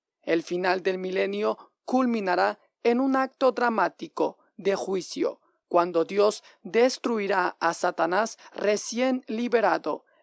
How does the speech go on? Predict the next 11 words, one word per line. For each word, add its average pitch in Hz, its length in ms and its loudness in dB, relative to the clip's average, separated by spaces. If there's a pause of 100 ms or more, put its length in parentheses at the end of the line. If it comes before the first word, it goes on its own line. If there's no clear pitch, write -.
y 202 160 0
a 165 120 6
aquellos 196 600 2 (180)
de 202 220 0
dentre 247 580 2
las 226 300 0
naciones 175 760 -2 (180)
que 175 140 4
lancen 180 580 0
un 233 200 0
ataque 180 580 0